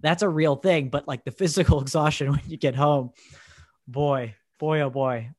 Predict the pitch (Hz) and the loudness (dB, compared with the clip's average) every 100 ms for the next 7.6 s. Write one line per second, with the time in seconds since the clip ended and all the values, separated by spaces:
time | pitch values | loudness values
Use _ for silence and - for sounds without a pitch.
0 | - 143 147 143 131 123 117 113 _ _ | -8 -6 -4 -2 -2 -4 -8 -14 _ _
1 | _ _ - 175 180 151 131 127 120 135 | _ _ -2 2 2 2 -2 -4 -8 -12
2 | _ _ - 156 147 139 147 127 - 139 | _ _ -4 -2 0 0 -2 -2 -2 -2
3 | 139 151 123 135 131 127 120 139 131 160 | -2 -6 -6 -6 -6 -8 -6 -8 -6 0
4 | 151 151 156 139 139 135 135 - 151 135 | 2 2 -4 -4 -6 -6 -10 -10 -10 -8
5 | 127 - 123 117 110 113 127 135 127 120 | -8 -8 -6 -6 -6 -6 -6 -4 -6 -6
6 | 117 117 120 113 _ - 139 123 123 117 | -8 -8 -8 -8 _ -4 -4 -4 -6 -6
7 | 120 110 - 110 120 110 | -6 -6 -8 -10 -8 -8